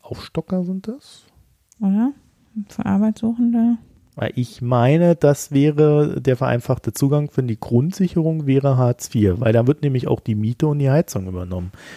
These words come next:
Speaker 1: Und das, äh, macht natürlich viel aus.
Speaker 2: Ja. Ja, also ausmachen tut's auf jeden Fall viel. Und, äh, klar, es trifft natürlich, also es ist quasi für die, das ergänzt sich letztlich mit dem Punkt zu den, der Fortführung der, äh, Überbrückungshilfen, ne? Also es werden,
Speaker 1: Mhm.
Speaker 2: die Überbrückungshilfen werden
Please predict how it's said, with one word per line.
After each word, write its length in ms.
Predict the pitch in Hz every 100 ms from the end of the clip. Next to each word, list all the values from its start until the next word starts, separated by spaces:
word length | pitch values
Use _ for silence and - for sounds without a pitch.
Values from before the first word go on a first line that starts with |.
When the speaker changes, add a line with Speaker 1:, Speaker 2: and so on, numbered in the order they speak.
| - -
Speaker 1:
Und 180 | 107
das, 240 | 107 - -
äh, 160 | - -
macht 320 | - 120 - 131
natürlich 380 | 117 131 123
viel 340 | - - 131 127
aus. 500 | 131 123 95 - - _ _ _ _ _ _ _ _
Speaker 2:
Ja. 180 | 208 208 214 - _ -
Ja, 160 | 196
also 240 | - 185 - -
ausmachen 420 | 196 233 240 220
tut's 160 | 214
auf 140 | 214 196
jeden 160 | 190
Fall 240 | 185 185 220
viel. 260 | - 247
Und, 300 | 220 196 -
äh, 80 | 196
klar, 240 | - 185 175
es 100 | -
trifft 220 | 214 208
natürlich, 280 | 214 214 208
also 120 | 196
es 100 | 185
ist 120 | 190
quasi 300 | - 196 190
für 160 | 196 185
die, 320 | 180 190 196 _ - - - _ -
das 140 | 185
ergänzt 380 | 190 185 190 202
sich 160 | 196 190
letztlich 380 | 190 - 185
mit 100 | 185
dem 120 | 190 185
Punkt 320 | 190 190 190
zu 200 | - 180
den, 360 | 196 180 185
der 160 | 180 185
Fortführung 720 | - - 190 - 190 185 185
der, 540 | 185 185 175 - 175 170
äh, 20 | 175
Überbrückungshilfen, 1000 | 180 175 208 269 254 - 247 247 262 254
ne? 200 | 208 214
Also 200 | - 185
es 120 | 180
werden, 260 | 190 190 185
Speaker 1:
Mhm. 400 | 110 110 - -
Speaker 2:
die 80 | 202
Überbrückungshilfen 920 | 185 185 208 226 226 - 220 208 208
werden 320 | 202 208 196